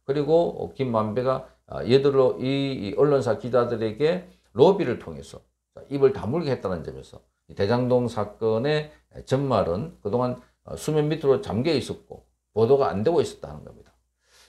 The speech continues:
자, 하나 둘씩 이 언론사들에 대한, 아, 이 기자들이 취재를 통해서 드러나고 있는 상황인데, 예, 검찰이 별도로 언론사에 대한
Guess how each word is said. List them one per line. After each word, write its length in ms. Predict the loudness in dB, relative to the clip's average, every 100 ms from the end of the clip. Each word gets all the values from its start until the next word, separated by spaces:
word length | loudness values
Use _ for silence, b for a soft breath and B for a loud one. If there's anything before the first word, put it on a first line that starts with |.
| b
자, 460 | -4 -4 -4 -10 -12
하나 300 | 2 4 6
둘씩 460 | 4 2 0 -4 -8
이 200 | -6 0
언론사들에 800 | 2 4 4 2 2 2 4 2
대한, 340 | 0 -2 -4 -12 _ _
아, 480 | -10 -8 -6 -8 -12
이 360 | -8 -6 -6 -10 _ _ _
기자들이 520 | -6 2 2 4 -2 -4
취재를 420 | 2 4 4 2
통해서 300 | -4 -4 -2
드러나고 380 | -2 0 0 0
있는 120 | -6
상황인데, 540 | -6 -8 -8 -12 -18 _ _ _
예, 60 | -10
검찰이 640 | -2 -2 0 0 0 -4 2
별도로 720 | 2 2 -2 0 0 -2 b b _
언론사에 640 | 2 4 2 0 0 -2 -2
대한 260 | -4 -6